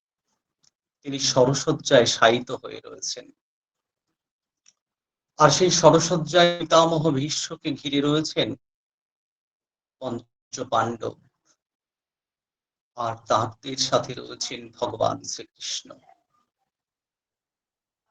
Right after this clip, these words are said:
পিতামহ ভীষ্মের চোখ দিয়ে জল গড়িয়ে পড়ছে, তিনি ক্রন্দনরত।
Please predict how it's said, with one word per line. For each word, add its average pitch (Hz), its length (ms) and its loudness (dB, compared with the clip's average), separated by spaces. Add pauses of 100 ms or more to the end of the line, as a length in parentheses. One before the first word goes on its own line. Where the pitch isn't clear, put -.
(280)
পিতামহ 208 460 8
ভীষ্মের 190 640 2 (160)
চোখ 190 260 2
দিয়ে 196 600 -2 (300)
জল 160 320 6 (100)
গড়িয়ে 120 320 -4
পড়ছে, - 500 -20 (1800)
তিনি 139 140 -14
ক্রন্দনরত। 147 880 -6